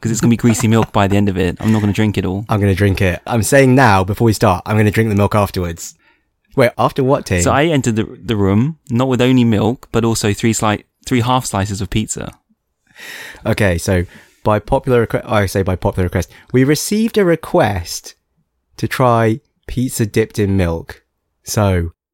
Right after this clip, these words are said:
Speaker 2: we're gonna try pizza dipped in milk. Do you have anything more to add?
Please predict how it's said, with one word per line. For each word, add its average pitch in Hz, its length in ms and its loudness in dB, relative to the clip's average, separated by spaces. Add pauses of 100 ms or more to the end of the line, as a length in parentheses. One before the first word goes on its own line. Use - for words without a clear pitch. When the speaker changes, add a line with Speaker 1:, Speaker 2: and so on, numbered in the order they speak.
(380)
Speaker 2:
we're 104 140 0
gonna 110 280 0
try 90 580 0 (720)
pizza 101 340 -2
dipped 92 300 -2
in 95 100 2
milk. 82 440 -2 (760)
Do - 80 0
you 107 80 4
have 123 100 4
anything 127 280 4
more 120 160 4
to - 120 -6
add? 120 320 4